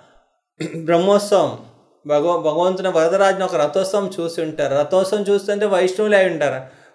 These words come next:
వైష్ణవుల ఒక పాద ధూళి కింద నేను పోతున్నానంటే నాకు దీనికి నాకు పెద్ద భాగ్యం ఏముందని చెప్పేసి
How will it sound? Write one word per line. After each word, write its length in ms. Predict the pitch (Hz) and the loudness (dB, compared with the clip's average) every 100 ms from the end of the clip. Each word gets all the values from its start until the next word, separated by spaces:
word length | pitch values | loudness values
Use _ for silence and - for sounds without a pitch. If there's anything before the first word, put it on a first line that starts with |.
| - | 0
వైష్ణవుల 460 | 151 175 - 214 208 | 4 4 2 -2 -2
ఒక 100 | 208 | -4
పాద 420 | - 170 165 196 | -6 -6 -4 -4
ధూళి 440 | 202 165 180 202 | -4 -2 -2 -2
కింద 240 | 202 196 190 | -4 -6 -4
నేను 220 | 185 175 | -6 -6
పోతున్నానంటే 720 | 175 180 185 190 180 170 180 | -6 -6 -6 -8 -8 -8 -8
నాకు 260 | 175 156 165 | -8 -10 -8
దీనికి 360 | 147 156 156 | -8 -8 -8
నాకు 240 | 170 160 - | -10 -10 -8
పెద్ద 200 | 147 143 | -6 -4
భాగ్యం 460 | 143 143 147 147 | -2 -2 -2 -4
ఏముందని 460 | 143 143 139 131 127 | -4 -6 -8 -10 -10
చెప్పేసి 720 | 123 - 127 127 180 247 - | -14 -16 -14 -12 -12 -12 -16